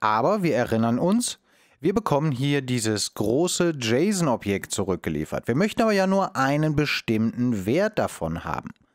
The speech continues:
Damit er jetzt weiß, welchen Wert genau wir aus diesem großen json-Objekt haben wollen,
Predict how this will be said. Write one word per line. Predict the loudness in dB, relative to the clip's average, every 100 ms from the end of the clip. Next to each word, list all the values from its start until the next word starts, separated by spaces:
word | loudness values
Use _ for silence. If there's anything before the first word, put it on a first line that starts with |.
| _
Damit | 0 2 2
er |
jetzt | 2 0 0
weiß, | 0 2 0 0 2
welchen | 2 2 0 2
Wert | 2 0
genau | 0 0 0 0
wir | -2 0
aus | 0 0 -2
diesem | 0 0 0
großen | 2 0 0 0
json-Objekt | 2 2 0 0 0 -2 0
haben | 0 0 0
wollen, | 2 2 0